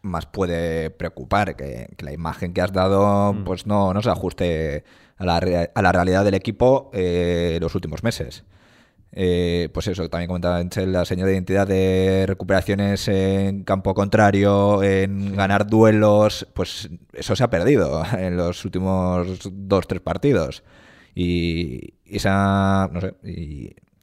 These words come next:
Speaker 1: veías, eh, al Samulino, a Castillejo montar unos contraataques el otro día, en las transiciones defensivas, pues que,
Speaker 2: Mm.
Speaker 1: que no, que tampoco funcionaba. Entonces, bueno, eh, esperemos que se quede en eso, ¿no? En el bache y, y el Cádiz,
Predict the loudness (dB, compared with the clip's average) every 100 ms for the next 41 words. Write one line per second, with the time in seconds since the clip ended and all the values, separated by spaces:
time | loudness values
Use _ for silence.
0 | -16 -6 -4 0 0 2 2 4 2 0
1 | -2 -2 0 2 2 2 0 0 -2 -4
2 | 0 0 0 -4 -2 -2 0 0 -2 -4
3 | -4 -4 -4 -4 -6 -6 -2 0 0 0
4 | -2 -4 -6 -4 -4 -4 -6 -4 -4 -4
5 | -2 0 0 -2 -12 -20 -14 -12 -12 -8
6 | -4 -4 -4 -2 0 0 -4 -6 -4 -4
7 | -4 -4 -4 -8 -14 _ -20 -20 _ _
8 | -8 -4 -2 -2 -4 -4 -4 -6 -10 -4
9 | 0 2 2 2 4 2 2 -2 -2 -2
10 | 0 2 2 4 0 0 -8 -6 -4 -4
11 | -4 -6 -6 -4 -2 -4 0 4 4 2